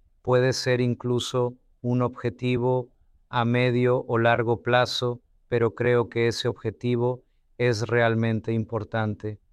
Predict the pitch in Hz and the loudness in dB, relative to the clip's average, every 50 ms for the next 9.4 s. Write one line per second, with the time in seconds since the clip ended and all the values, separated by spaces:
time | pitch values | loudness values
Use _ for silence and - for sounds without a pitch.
0 | _ _ - - 127 - - 139 131 127 131 127 - 156 151 156 147 - - 135 | _ _ -6 -6 -6 -2 0 0 2 2 2 2 2 2 4 2 2 0 -2 -4
1 | 117 - - 143 139 143 139 - - 135 127 - - 127 120 120 123 127 135 139 | -4 -4 -4 -4 -2 -2 -4 -4 -4 -4 -4 -2 -2 -2 -2 0 0 0 0 -2
2 | 143 147 151 160 147 - - - 127 120 104 - 120 117 123 131 131 131 131 120 | -2 -2 -2 -4 -6 -6 -6 -4 -4 -4 -2 -2 0 2 2 2 2 0 -2 -2
3 | - - 127 113 101 - - 127 131 135 135 143 135 - - - 123 - - 120 | -2 -4 -4 -6 -4 -2 0 2 2 2 2 0 -2 -4 -4 -6 -6 -4 -2 -2
4 | 113 120 120 127 127 123 120 117 - - 131 127 127 127 131 - _ _ _ _ | -2 0 0 0 0 0 -2 -2 0 2 2 2 2 0 -4 -14 _ _ _ _
5 | - - 127 127 127 139 127 120 113 123 123 127 127 123 127 - 131 131 123 - | -4 -2 -2 -2 0 -2 -2 0 0 0 2 2 0 0 0 0 0 0 0 -2
6 | - 147 156 165 - - 127 127 123 120 135 123 - - 120 117 113 120 123 123 | -4 -4 -6 -6 -6 -4 -4 -4 -2 -2 -4 -6 -4 -4 -4 -2 0 2 2 2
7 | 123 120 117 123 127 120 104 127 127 123 131 135 135 131 - 139 147 139 - - | 2 2 2 2 2 2 2 0 0 2 0 0 -2 -2 -4 -6 -6 -6 -4 -2
8 | 127 120 120 120 123 123 120 - - 123 117 120 120 120 113 120 120 117 110 120 | 0 2 2 2 2 2 0 0 0 0 0 0 0 0 0 0 0 0 0 0
9 | 117 113 110 98 - 101 98 | 0 -2 -4 -6 -10 -14 -20